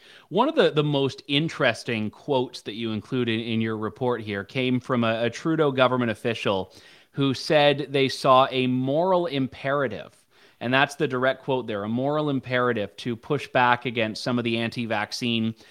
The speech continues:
rhetoric." And, and you actually, uh, take from that, uh, a, a quote that I'll, I'll read here, where you say that, uh, in practice, uh, this meant turning vaccine status into a moral electoral wedge issue during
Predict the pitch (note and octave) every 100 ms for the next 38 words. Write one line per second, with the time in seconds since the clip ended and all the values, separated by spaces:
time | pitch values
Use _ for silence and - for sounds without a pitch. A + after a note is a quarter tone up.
0 | - - C3 D3+ D3 C3 G2+ G2+ C3+ C#3
1 | D3 F3 G3+ D#3 C#3 - C#3 B2+ A#2 A#2+
2 | A#2 A2+ - D3+ D3 - C3+ A#2 A2+ A2+
3 | - - B2 B2+ C3 C3+ C3 - D3+ C#3
4 | C#3 A#2+ A#2 A#2+ B2 C3+ C#3+ A#2+ A2 G#2+
5 | A2+ A2+ - B2+ A#2+ A#2 - - - -
6 | - B2 B2+ B2 - - - B2+ B2 C3
7 | B2+ A#2+ - G#3 A3+ - A2+ F3 - -
8 | - B2+ A#2+ C#3+ D3 D3+ C#3 C3+ - E3
9 | E3 D3+ C#3 C#3 - C#3+ C3+ - C3 B2+
10 | B2 B2+ B2 A#2+ C3 D3+ F3 F3 D3 D3
11 | C#3+ C3+ - C#3 C3+ B2+ B2+ B2+ A#2 G#2+
12 | A#2 G#2 A#2+ A#2 A2+